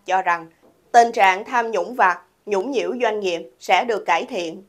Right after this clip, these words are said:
nếu mức lương mới tương đương với lương của những người khác ở các vị trí ngang hàng trong các ngành công nghiệp,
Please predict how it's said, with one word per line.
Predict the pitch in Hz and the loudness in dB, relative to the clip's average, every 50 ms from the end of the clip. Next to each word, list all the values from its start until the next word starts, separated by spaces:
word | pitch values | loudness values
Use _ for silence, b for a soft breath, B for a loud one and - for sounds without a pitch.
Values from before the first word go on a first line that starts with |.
| _ - | _ -6
nếu | 202 214 262 | -2 -2 0
mức | 294 349 339 330 | -2 -2 -4 -2
lương | 240 208 208 208 202 | -2 -2 -2 -4 -2
mới | 208 202 202 208 247 330 381 381 - | 0 0 2 2 0 -2 -4 -2 0
tương | 220 214 214 214 | 2 2 2 2
đương | 202 202 196 196 202 202 202 _ _ _ | 0 -2 -2 -4 -6 -10 -16 _ _ _
với | - 208 214 240 311 339 | 2 2 2 4 2 2
lương | 302 240 226 220 220 220 | 2 4 4 2 2 0
của | 202 | -2
những | 202 208 202 190 254 | -4 -4 -4 -6 -4
người | 254 196 170 | -4 -4 -4
khác | 170 - 240 214 247 320 320 | -4 -2 -2 -2 -2 -2 -2
ở | - 180 | -4 -6
các | 202 233 269 - 214 | -4 -4 -6 -6 -6
vị | 180 165 165 165 | -8 -8 -8 -8
trí | 196 196 220 | -8 -8 -8
ngang | 285 339 294 233 208 202 202 | -8 -8 -6 -6 -6 -8 -8
hàng | 220 185 165 165 165 165 | -8 -8 -8 -8 -8 -8
trong | - 196 190 190 | -6 -6 -6 -4
các | - - - - | -6 -8 -8 -6
ngành | 196 185 170 170 - | -6 -6 -6 -6 -4
công | - 202 208 208 196 | -2 -2 -2 -2 -6
nghiệp, | 180 165 165 165 - | -8 -8 -8 -8 -12